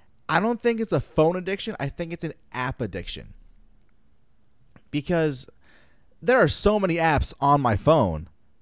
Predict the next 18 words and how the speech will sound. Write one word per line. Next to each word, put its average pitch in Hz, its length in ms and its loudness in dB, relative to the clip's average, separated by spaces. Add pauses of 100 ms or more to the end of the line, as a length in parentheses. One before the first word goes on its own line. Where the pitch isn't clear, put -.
(100)
that 107 100 -6
I 135 140 0
don't 131 100 -4
give 120 120 -6
a 95 80 -6
fuck - 440 2
about. 76 360 -4 (2500)
But 147 200 4
there 156 220 2
are 135 60 -2
some 113 800 -4 (760)
that - 80 -10
I 135 100 0
just 120 280 -8
can't 131 640 0
get 117 140 -4
off 110 320 -2
of. 73 320 -16